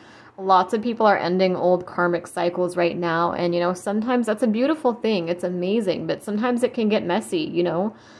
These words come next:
Real healing is, it's not always pretty, you know? It's, it's emotional, it's messy. Um, it's definitely not all love and light, you know what I mean? Like, real healing can, you know, sometimes people have to go through a dark phase to, to come out on the other side and get through it.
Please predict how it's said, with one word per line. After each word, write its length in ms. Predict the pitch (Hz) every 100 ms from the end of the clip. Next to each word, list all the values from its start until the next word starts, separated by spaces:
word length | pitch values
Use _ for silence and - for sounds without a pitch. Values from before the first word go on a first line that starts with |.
| - -
Real 300 | 202 226 254
healing 560 | 214 247 254 254 220
is, 560 | - 190 185 175 - - - -
it's 200 | - 180
not 140 | 196 190
always 240 | 214 214
pretty, 280 | - 214 302
you 240 | 175 175
know? 120 | 175
It's, 200 | 180 185 -
it's 140 | -
emotional, 640 | 190 180 202 - 220 160 165
it's 160 | -
messy. 640 | 175 170 214 214 165 160 185 _ _ _ _ _ _ _ - - _ _ _ _ -
Um, 340 | 175 175 175
it's 240 | 175 180 -
definitely 560 | 185 185 202 196 208
not 300 | 196 190 196
all 180 | - 185
love 180 | 190 185
and 140 | 190
light, 380 | 175 214 180 -
you 120 | - 180
know 140 | 175
what 100 | 175
I 100 | 175
mean? 320 | 175 180 214
Like, 260 | 190 180 180
real 200 | 180 185
healing 420 | 185 208 240 214
can, 400 | 214 180 180 -
you 60 | 185
know, 160 | 165
sometimes 400 | 180 185 202 202
people 160 | 202 202
have 200 | 196 196
to 100 | -
go 180 | 185 190
through 220 | - 185
a 20 |
dark 300 | 175 170 165
phase 480 | - 196 202 175 175
to, 260 | - 170 -
to 160 | -
come 220 | 175 180
out 160 | 180 185
on 160 | 180 180
the 120 | 175
other 220 | 175 175
side 520 | 175 180 202 202 -
and 140 | 175 175
get 200 | - -
through 220 | 220 254
it. 220 | 180